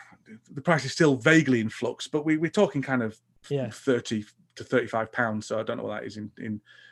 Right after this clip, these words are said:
Speaker 1: in about
Speaker 2: It's like seventy bucks Canadian, I think, yeah.
Speaker 1: Yeah. Seventy.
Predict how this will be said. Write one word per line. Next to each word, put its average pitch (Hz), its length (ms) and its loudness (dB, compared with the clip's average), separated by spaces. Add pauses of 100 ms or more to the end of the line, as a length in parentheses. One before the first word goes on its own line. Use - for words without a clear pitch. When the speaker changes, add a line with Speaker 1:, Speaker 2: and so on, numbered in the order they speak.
(140)
Speaker 1:
in 107 200 -8
about 127 200 -4
Speaker 2:
It's 135 100 -18
like 113 100 -16
seventy 127 220 -10
bucks 113 220 -12
Canadian, 117 320 -12
I 104 40 -14
think, 110 220 -14
yeah. 120 220 -10
Speaker 1:
Yeah. 107 340 -4 (560)
Seventy. 165 500 2